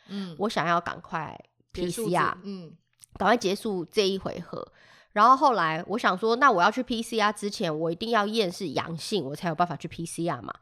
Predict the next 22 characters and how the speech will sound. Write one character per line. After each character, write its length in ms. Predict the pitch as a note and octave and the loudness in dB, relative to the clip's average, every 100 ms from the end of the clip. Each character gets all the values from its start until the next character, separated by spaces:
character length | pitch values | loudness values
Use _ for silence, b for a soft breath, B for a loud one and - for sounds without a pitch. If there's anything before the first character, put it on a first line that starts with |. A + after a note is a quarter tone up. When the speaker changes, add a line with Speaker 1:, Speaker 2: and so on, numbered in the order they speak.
| - | -14
Speaker 1:
嗯。 220 | G3+ F#3+ C#3+ | -12 -12 -4
Speaker 2:
所 160 | A#3 | 2
以 20 | A3+ | 4
我 160 | E3 | 2
就 120 | G3+ | -2
想 200 | A3 E3+ | -4 -6
说， 200 | D#3 E3+ | -6 -6
好， 440 | F3 - F#3+ C3+ - - | -8 0 4 4 0 0
早 160 | G#3 A3+ | 4 6
上 240 | D4 C#4 | 6 4
十 220 | - F#3+ | 0 -6
点， 200 | G3 F#3+ | -2 -2
我 80 | C#3 | 0
就 120 | F3+ | 0
先 160 | A3+ A#3+ | 0 0
开 180 | - B3 | 2 2
了 80 | G#3 | 2
一 40 | |
下 120 | A3 | 0
车 260 | G#3+ - F#3+ | -2 -4 -2
来 220 | D3 D3 | 0 -2
速。 200 | - | -6